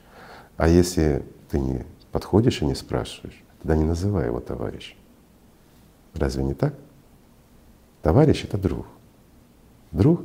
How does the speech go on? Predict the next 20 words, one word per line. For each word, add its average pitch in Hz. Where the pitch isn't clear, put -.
это 87
тот, 180
с -
кем -
ты -
должен 110
быть 104
открыт. -
Так 147
же, 62
как 85
во 85
времена 82
катар. 92
Ведь 98
что -
практиковалось? 87
Не 98
только, 160
ну, 180